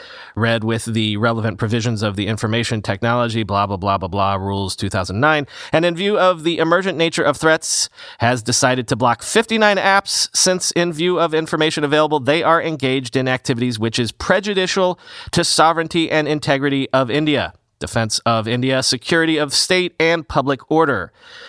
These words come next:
The press release further said that the Ministry of Information Technology has received, quote, "many representations raising concerns from citizens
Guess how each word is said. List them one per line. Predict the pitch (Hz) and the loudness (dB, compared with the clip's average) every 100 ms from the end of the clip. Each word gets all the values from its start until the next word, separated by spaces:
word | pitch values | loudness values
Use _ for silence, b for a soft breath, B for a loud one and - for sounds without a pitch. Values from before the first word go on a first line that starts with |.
| B B B | B B B
The | - | -4
press | 107 104 110 | -2 0 0
release | 107 104 | 0 -2
further | - 123 117 | 0 0 0
said | 113 120 110 | 0 0 0
that | 110 - 107 | -2 -2 -2
the | 117 | -2
Ministry | 110 135 156 160 | 0 0 0 0
of | 139 135 | 0 0
Information | 139 139 143 151 | -2 0 0 -2
Technology | 143 131 139 139 135 | -2 0 0 2 -2
has | 127 | -2
received, | 127 - 143 127 | -2 0 -2 0
quote, | 147 135 | 0 2
"many | 135 190 247 | 2 0 2
representations | 220 202 180 175 165 175 170 151 | 2 2 0 0 0 0 0 -2
raising | 131 147 170 208 | 0 0 0 -2
concerns | 202 180 160 151 | -2 0 0 0
from | - 139 | 0 0
citizens | - 196 185 170 151 | 0 0 0 0 -2